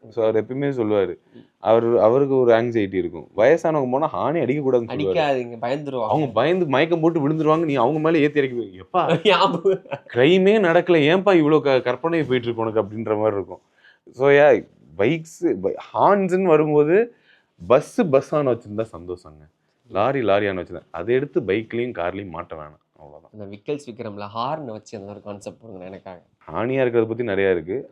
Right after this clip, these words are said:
Speaker 1: ஹார்ன், ஹார்னை வச்சு கொஞ்சம் கம்மி தான், but try பண்றேன், I will try my best.
Speaker 2: ன்ற மாதிரி. ஓகே, கடைசியா அந்த ஒரே ஒரு விஷயம், வேற மாதிரி ஆஃபீஸ்ல வந்து நீங்க பெர்ஃபார்ம் பண்ணிருக்கீங்க. So அதை பத்தி தங்களின் கருத்து, ஏன்னா முடிச்சுட்டு இப்ப மூவில நடிக்க ஆரம்பிச்சிட்டீங்க.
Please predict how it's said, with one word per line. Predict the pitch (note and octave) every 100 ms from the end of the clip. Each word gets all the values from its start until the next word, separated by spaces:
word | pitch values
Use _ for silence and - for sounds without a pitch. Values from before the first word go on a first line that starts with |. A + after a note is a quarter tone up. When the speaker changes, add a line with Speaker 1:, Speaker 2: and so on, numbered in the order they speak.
| -
Speaker 1:
ஹார்ன், | D3+ G2+ A#2+ C#3 C#3 _ _ _
ஹார்னை | _ - F#2+ B2 D#3 D3+
வச்சு | A2+ A2+ B2
கொஞ்சம் | G#2 F#2 F2+
கம்மி | F2 F#2+
தான், | F2+ A2+ A#2+
but | G#2+ G2 G#2
try | A#2+
பண்றேன், | A#2+ D#2+ D#2+
I | E2
will | F2
try | F2+
my | E2+ E2 D#2+
best. | D#4 C4 - - -
Speaker 2:
ன்ற | C3+ B2+
மாதிரி. | A#2+ A#2+ A2+
ஓகே, | B2+ E3 D3
கடைசியா | C#3 D#3 G3
அந்த | G3 E3 D3 C3+ B2+ A#2+
ஒரே | C3 D#3+
ஒரு | F3
விஷயம், | B2+ A#2+ A#2+
வேற | A#2 G3 C4
மாதிரி | A#3+ G#3 E3+
ஆஃபீஸ்ல | D3+ D#3+ D3+ D#3 C3
வந்து | A#2 A#2 C#3+ A2+ G2 _ _
நீங்க | - A#2 A2
பெர்ஃபார்ம் | A#2+ D3 D3
பண்ணிருக்கீங்க. | B2+ A#2 A2+ A2 G#2+ B2 F3+ _ _
So | - B2+
அதை | A#2+ D#3
பத்தி | D3 C3+ - C#3+ G#2+ G#2+ _ _ _ _
தங்களின் | A#2 A#2+ A2+ A2+
கருத்து, | A#2 A#2+ C#3
ஏன்னா | D3+ E3 -
முடிச்சுட்டு | D3 E3+ -
இப்ப | C#3
மூவில | C3 E3+ D#3+ B2
நடிக்க | A2+ B2+ B2
ஆரம்பிச்சிட்டீங்க. | A2 G#2+ _ A2+